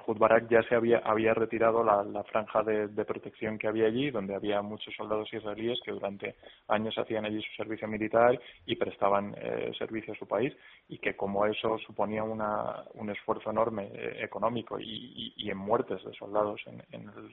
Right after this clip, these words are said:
sur del Líbano, Israel también se retiró unilateralmente de allí, con el, obteniendo el, el resultado de la guerra del Líbano y de, y de Hezbollah. Es decir, que cualquier, eh,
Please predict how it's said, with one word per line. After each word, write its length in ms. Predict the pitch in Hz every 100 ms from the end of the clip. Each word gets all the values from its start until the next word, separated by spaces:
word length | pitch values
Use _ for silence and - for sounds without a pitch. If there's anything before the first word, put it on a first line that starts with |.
| -
sur 120 | 117
del 140 | 110 113
Líbano, 300 | 120 127 156 - - _ _ - -
Israel 380 | 127 110 104 107
también 360 | 117 107 117 120
se 120 | 113
retiró 340 | 107 101 107
unilateralmente 680 | 107 104 104 107 107 107 104
de 80 | 104
allí, 220 | 104 104 _ - - _ -
con 180 | 104
el, 300 | 98 98 110 -
obteniendo 640 | 113 - 95 98 104 104
el, 140 | 107 -
el 160 | 110
resultado 460 | - 98 101 104 104
de 60 |
la 100 | 101
guerra 300 | 104 104 101
del 100 | 101
Líbano 400 | 107 107 104 101
y 80 | 101
de, 280 | 107 104 -
y 120 | 127 110
de 140 | 104 -
Hezbollah. 400 | 98 98 110 113 - - -
Es 80 | 107
decir, 260 | 101 117
que 120 | 117
cualquier, 580 | - 104 - - 123 - - _ _
eh, 400 | 120 113 110 110